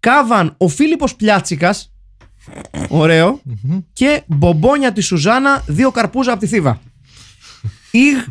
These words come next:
Speaker 1: τυχαίο που το επώνυμο του οτέρ σημαίνει της εκκλησίας. Καλά, προφανώς.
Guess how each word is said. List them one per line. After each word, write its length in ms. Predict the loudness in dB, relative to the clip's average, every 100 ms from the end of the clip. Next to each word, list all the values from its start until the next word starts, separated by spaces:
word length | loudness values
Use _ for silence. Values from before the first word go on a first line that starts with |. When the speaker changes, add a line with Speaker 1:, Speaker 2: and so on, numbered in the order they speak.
| -16 -20 -12 0
Speaker 1:
τυχαίο 460 | 0 2 2 2
που 120 | 0
το 80 | 2
επώνυμο 640 | 2 4 2 2 2 0 0
του 160 | 2
οτέρ 340 | 0 2 0 2
σημαίνει 420 | 0 2 2 0
της 160 | -2 -4
εκκλησίας. 760 | -4 -4 0 2 2 0 -8 _ _
Καλά, 240 | 0 0
προφανώς. 460 | 0 0 2 0